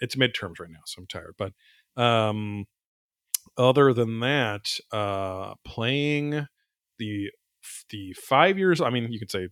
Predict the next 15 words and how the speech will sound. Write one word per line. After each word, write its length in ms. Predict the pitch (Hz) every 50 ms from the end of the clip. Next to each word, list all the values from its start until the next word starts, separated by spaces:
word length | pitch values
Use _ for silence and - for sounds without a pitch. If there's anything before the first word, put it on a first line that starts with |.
| _ _ -
twenty 240 | - - 101 90 85
twenty 280 | - - 98 90 87 82
because 280 | 85 80 110 104 -
of 60 | - _ _ - - -
the 80 | - 92
little 260 | 92 87 82 85 87
sequel, 420 | - - 98 90 _ - 85 82 85
but, 160 | 95 90 87 _ _ _ _ _ _ _ _ _ _ - 120
uh, 400 | 113 110 107 104 101 101 101 -
Spider-Man 580 | - - - - 113 123 135 135 139 139 135 127
two 320 | - - 110 92 82 - -
on 80 | 82 95
PlayStation 560 | _ - 87 - - 92 82 - - 82 78 -
five, 580 | - 80 - - - - - - - - - _ _ -
uh, 160 | 87 82